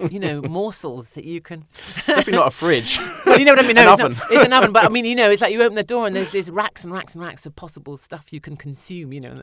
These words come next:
Speaker 1: I, I feel
Speaker 2: Mm.
Speaker 1: bad talking about passengers that way, but you know what I
Speaker 2: Mm.
Speaker 1: mean. Yeah, that's the beauty of it. We're great, we're great recycling machines. That's really all we are.
Speaker 2: Let's discuss those two roles most recently at the Young Vic then, um, in Wings and Happy Days. Um,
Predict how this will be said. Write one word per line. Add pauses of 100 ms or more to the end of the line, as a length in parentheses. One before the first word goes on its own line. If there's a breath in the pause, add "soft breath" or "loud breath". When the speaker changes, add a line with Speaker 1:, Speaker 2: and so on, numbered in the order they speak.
Speaker 1:
I,
I
feel
Speaker 2:
Mm.
Speaker 1:
bad
talking
about (340 loud breath)
passengers
that
way,
but
you
know
what
I
Speaker 2:
Mm.
Speaker 1:
mean. (600 loud breath)
Yeah,
that's
the
beauty
of
it.
We're
great,
we're
great (100)
recycling
machines.
That's
really
all
we
are. (320 soft breath)
Speaker 2:
Let's
discuss
those
two
roles
most
recently
at
the
Young
Vic
then, (100)
um, (100)
in
Wings
and
Happy
Days. (640 loud breath)
Um,